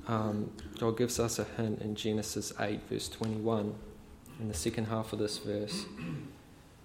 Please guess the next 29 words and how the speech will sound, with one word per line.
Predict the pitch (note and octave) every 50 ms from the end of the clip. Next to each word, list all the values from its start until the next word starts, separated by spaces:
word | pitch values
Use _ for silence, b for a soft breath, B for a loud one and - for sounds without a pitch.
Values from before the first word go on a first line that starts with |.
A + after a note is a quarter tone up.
| - - -
It | - -
says, | C3+ B2+ A#2+ B2
"And | C#3+ C3 C3
the | C3
Lord | B2+ C3 C#3+ D3+ D3+
was | D#3+ D#3 -
pleased | - - D3+ D3 D3 C#3+ -
with | C#3+ C3+
the | - B2+ B2+
aroma | A#2 A#2+ C3 C3 C#3 C#3 C#3+ C#3
of | - C#3
the | - C3+
sacrifice | - - - C3 B2+ - - - - B2+ A#2+ A#2 A#2+ -
and | - A#2+ A2+ G#2+
said | - - - D#3 D#3 D#3 -
to | C3+ B2+
himself, | A#2 A#2 A2+ G#2+ - - - G#2+ G2 G2+ G2+ G2+ - - - - - - - - - - B B B B B B -
'I | A#2+
will | B2+ B2 B2+
never | C3+ C#3+ D3+ D#3 D3+ F3+
again | F3 - D#3+ C3+ - - C#3 C#3+ D3 D3 D3 C3 B2 A2+ - - -
curse | - - C#3 C#3+ C#3 C#3 -
the | - C#3
ground | A#2+ B2 C3 C3 C3 B2+ B2+ B2 A#2 A#2
because | A#2 A2+ - - C3+ B2 A#2 A#2
of | A#2 A2 -
the | A2+
human | A2+ - - B2 A#2+ A#2+ A#2 A#2 A2+ A2+
race, | A2+ A2 G#2+ G2+ G#2 G#2 - - -